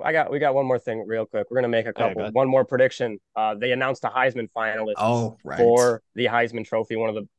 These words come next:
Speaker 1: greatest trophies in college sports. Jane Daniels, Marvin Harrison Junior, Michael Penix, Bo Nix. Who do you guys got?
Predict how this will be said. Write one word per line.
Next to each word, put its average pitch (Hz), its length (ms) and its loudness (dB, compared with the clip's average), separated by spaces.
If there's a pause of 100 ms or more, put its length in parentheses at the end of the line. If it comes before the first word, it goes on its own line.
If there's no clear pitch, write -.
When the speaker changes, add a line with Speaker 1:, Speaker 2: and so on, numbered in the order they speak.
Speaker 1:
greatest 107 320 -4
trophies 98 380 -6
in 101 160 -4
college 104 200 -2
sports. 117 380 0 (380)
Jane 120 260 2
Daniels, 117 420 2
Marvin 117 280 2
Harrison 113 400 -2
Junior, 120 480 -2
Michael 113 420 -2
Penix, 110 260 -2
Bo 110 180 2
Nix. 107 340 -2 (140)
Who 117 80 -4
do 110 40 -2
you 104 80 -2
guys 98 160 -2
got? 95 140 -4